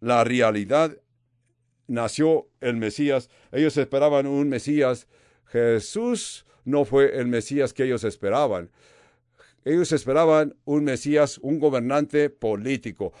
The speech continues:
un rebelde, alguien que obe-, destruyera o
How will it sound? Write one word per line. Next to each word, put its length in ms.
un 260
rebelde, 800
alguien 420
que 380
obe-, 300
destruyera 1000
o 540